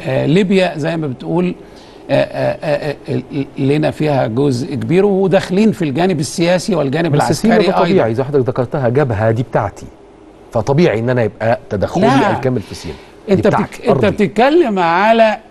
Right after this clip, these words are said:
Speaker 1: آه، إرهابيين بيعلنوا الولاء لداعش، لدولة ال-، ال-، الخلافة،
Speaker 2: صحيح.
Speaker 1: و-،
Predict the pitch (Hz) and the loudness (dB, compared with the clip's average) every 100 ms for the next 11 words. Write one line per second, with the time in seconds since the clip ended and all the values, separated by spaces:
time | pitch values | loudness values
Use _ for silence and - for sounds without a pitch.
0 | - 165 151 147 143 143 139 143 - - | -10 -4 -2 0 -2 -2 -2 -4 -6 -10
1 | - 156 147 156 165 175 202 262 247 170 | -2 2 2 2 2 2 2 4 2 2
2 | 165 151 220 208 180 175 202 220 175 160 | 2 2 2 2 2 4 4 2 2 2
3 | 175 233 196 131 - 147 180 190 175 165 | 4 4 2 -6 -8 -2 0 2 0 -2
4 | 143 147 151 151 156 147 131 143 156 190 | -4 -4 -2 -4 -2 -4 -2 0 2 2
5 | 220 226 233 247 175 | 2 2 2 0 -2